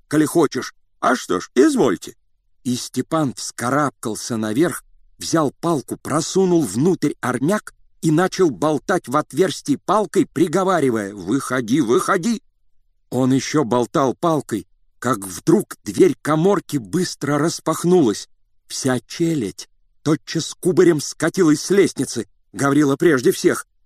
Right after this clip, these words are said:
Дядя Хвост запер окно. "Ну, ну, ну, ну!"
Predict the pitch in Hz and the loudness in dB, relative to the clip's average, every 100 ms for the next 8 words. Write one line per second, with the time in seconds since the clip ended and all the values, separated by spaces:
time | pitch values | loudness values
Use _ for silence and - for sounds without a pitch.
0 | _ 87 123 123 113 101 - 90 170 - | _ -4 -2 0 -2 -6 -6 -2 -2 -2
1 | - - - 85 104 - 139 - 143 - | -12 -18 -12 -6 -6 -4 -6 -6 -10 -12
2 | - 95 82 _ _ _ _ _ _ _ | -10 -10 -10 _ _ _ _ _ _ _
3 | _ _ _ _ - 262 262 - _ _ | _ _ _ _ 2 4 4 0 _ _
4 | _ _ 151 285 269 180 214 294 180 226 | _ _ 6 8 8 6 6 8 8 6
5 | 302 | 6